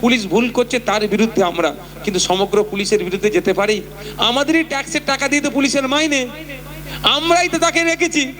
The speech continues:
তাহলে তার বিরুদ্ধে কি করে বলবো? যাক, প্রায় অ্যাক্সিডেন্ট হচ্ছে। হ্যাঁ, একটা স্টেট হাইওয়ে, এখন লাইটের ব্যবস্থা নেই।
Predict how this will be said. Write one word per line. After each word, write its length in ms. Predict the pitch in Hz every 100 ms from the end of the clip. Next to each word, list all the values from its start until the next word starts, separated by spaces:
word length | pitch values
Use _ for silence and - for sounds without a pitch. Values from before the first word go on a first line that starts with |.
| - 302
তাহলে 140 | 302
তার 240 | 320 330
বিরুদ্ধে 220 | 330 339 320
কি 120 | 294
করে 200 | 262 233
বলবো? 360 | 208 190 165 139 - - 151
যাক, 140 | 190 - - - 190 -
প্রায় 180 | 208 208
অ্যাক্সিডেন্ট 480 | 190 - - 196
হচ্ছে। 380 | 170 - - 156 - - -
হ্যাঁ, 120 | 156
একটা 260 | 180 208 202
স্টেট 320 | - 226 -
হাইওয়ে, 300 | 190 220 196
এখন 220 | 170 196 160
লাইটের 360 | 165 196 214 185
ব্যবস্থা 400 | 185 180 - 165
নেই। 160 | 147